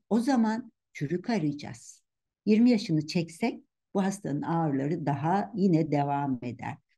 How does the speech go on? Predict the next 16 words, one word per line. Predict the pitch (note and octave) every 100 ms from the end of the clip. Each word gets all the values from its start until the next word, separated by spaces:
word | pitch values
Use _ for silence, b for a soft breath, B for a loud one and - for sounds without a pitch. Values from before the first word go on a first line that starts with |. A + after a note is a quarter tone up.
| _
Çürük | G4 G#4 G#4
arayacağız. | G#3 D3 C#3+ C#3+ D3 -
Çürük | D4 G4+ -
var | F4+ F#4
mı? | F4 A3+ B3 - _ -
Ee, | G3+ F#3+ F3+ F#3
diş | C4+
hekimi | B3+ - F#3+
arkadaşlar | F#3+ G3 G3 E3 D#3+ D3 C#3+
var. | E3 G#3+ G#3
Panoramine | C#4 B3+ G3 D#3 D3+ D#3+
baktığımızda | A3 - - C#3+ D#3 D#3+
bariz | G#3 F#3+ D#3 -
bir | _
çürük | - E3 D#3+
yok. | -